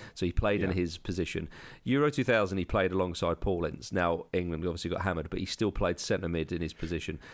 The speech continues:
Speaker 1: World Cup two thousand two, played alongside Nicky Butt, a holding def-, defensive midfielder. He played his position. It was only in Euro two thousand and four. I think, uh, Scholes got sixty-six England caps or s-, something like that. I
Speaker 2: That's the
Speaker 1: reckon
Speaker 2: correct number, isn't it? That's the most patriotic number.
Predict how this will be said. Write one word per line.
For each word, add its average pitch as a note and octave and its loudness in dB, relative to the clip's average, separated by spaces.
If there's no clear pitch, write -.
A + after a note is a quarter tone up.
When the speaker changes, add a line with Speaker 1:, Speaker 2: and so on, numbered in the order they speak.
Speaker 1:
World D3 2
Cup C3 2
two G#2 -6
thousand F#2+ 0
two, D3 2
played G2 2
alongside F2+ 0
Nicky F2 -2
Butt, D#3 0
a - 0
holding F#2+ 0
def-, F2+ -4
defensive - -2
midfielder. A2+ 2
He G2+ 0
played G2 2
his F#2+ 0
position. F#2 -4
It A2+ 2
was A2 2
only D3 4
in C3+ 2
Euro B2 2
two A#2 -4
thousand A2 0
and A2 -6
four. - 0
I B2+ 0
think, - -2
uh, - 2
Scholes G3+ 0
got - -2
sixty-six - -6
England F#3 -4
caps - -6
or E3+ 0
s-, - -8
something D#3 -2
like D3+ -2
that. E3+ -2
I F#3+ 2
Speaker 2:
That's G#3+ 2
the A3 6
Speaker 1:
reckon - 4
Speaker 2:
correct F2 2
number, D#2+ 0
isn't D#2+ -2
it? - -8
That's A2 0
the A2 0
most F#2+ 0
patriotic - -2
number. E2+ -4